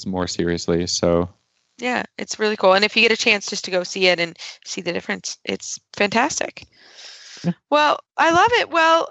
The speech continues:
Speaker 2: um, as always, we've got some emails and Facebook shout outs. Uh, I've got just a, a shout out to Blake Park. Uh, she was also on, um,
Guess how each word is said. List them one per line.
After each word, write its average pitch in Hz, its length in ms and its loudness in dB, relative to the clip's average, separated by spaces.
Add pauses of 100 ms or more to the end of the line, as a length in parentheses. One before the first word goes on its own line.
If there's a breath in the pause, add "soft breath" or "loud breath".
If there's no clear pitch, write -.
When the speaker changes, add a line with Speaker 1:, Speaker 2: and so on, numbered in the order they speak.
(140)
Speaker 2:
um, 262 380 2
as 247 200 0
always, 339 300 2
we've 330 140 -6
got 339 200 2
some 294 180 -4
emails 320 500 0
and 269 140 -8
Facebook 302 380 -6
shout 277 240 2
outs. 277 300 0 (320 loud breath)
Uh, 233 220 4
I've 285 180 0
got 302 260 2 (120)
just 277 180 -8
a, 247 80 -4 (180)
a 226 160 2
shout 320 320 0
out 269 220 0
to 277 140 -6
Blake 240 340 -2
Park. 247 360 2 (340 loud breath)
Uh, 214 160 4
she 277 240 -6
was 262 180 -2
also 226 680 2
on, 202 680 -2
um, 190 340 -4